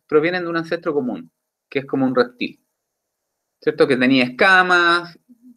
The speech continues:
no sé si han visto las patas de los pollos que tienen escamas y todo eso, ¿ya?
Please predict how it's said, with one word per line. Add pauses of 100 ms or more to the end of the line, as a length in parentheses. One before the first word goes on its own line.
(100)
no
sé
si
han
visto
las
patas
de
los
pollos
que
tienen
escamas
y
todo
eso, (180)
¿ya?